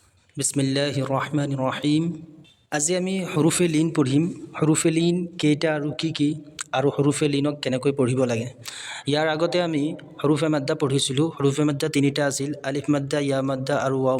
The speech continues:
মাদ্দা। আজি আমি পঢ়িম হুৰুফে লিন। প্ৰথমতে জানি ৰখা দৰকাৰ যে হুৰুফে লিন দুটা হয়, এটা হৈছে ৱাৱে লিন আৰু এটা হৈছে ইয়া লিন।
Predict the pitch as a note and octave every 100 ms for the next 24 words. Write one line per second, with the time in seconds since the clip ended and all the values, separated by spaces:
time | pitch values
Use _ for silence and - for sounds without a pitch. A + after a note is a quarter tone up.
0 | B2 A#2+ C3 D#3 - - - - - C3+
1 | D3+ D3+ D3+ C3 C#3+ E3 - - - D3+
2 | E3 - D3 A2+ G2+ - - - - -
3 | - - - - D3+ F3 F3+ F#3 E3 F3
4 | F3+ F#3+ F3 E3 D#3 B2+ C#3+ - - -
5 | - - B2 C#3 D3 D#3+ - E3+ D#3 D#3+
6 | C#3+ B2 C#3 A#2 F#2+ - - - - -
7 | - D3 C#3+ D#3+ D#3+ - F3 F3 - -
8 | - A#2+ C3 C#3 D#3+ D#3+ F3 F3 - -
9 | - D3 D3 D#3 D3+ C#3+ E3+ E3+ - -
10 | B2+ C3 B2 A#2